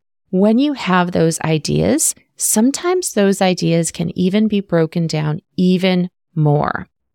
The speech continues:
So we'll get into a little bit about that in future episodes, but this is basically how I started my ideas on this podcast. And then I actually ran all those ideas with a coach,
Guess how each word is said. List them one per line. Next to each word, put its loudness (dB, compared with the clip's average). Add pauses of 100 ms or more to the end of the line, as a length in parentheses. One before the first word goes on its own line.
(140)
So 0
we'll 4
get -4
into 0
a 2
little 0
bit 0
about -2
that 0 (120)
in 2
future -2
episodes, 0 (340)
but 2 (200)
this 0
is 2
basically 0
how -2
I 2
started 0 (120)
my 2 (320)
ideas 0 (160)
on 2
this 0
podcast. -2 (320)
And 2
then 4
I 0
actually 0
ran 2 (100)
all 4
those 2
ideas 0 (220)
with 0
a 2
coach, -2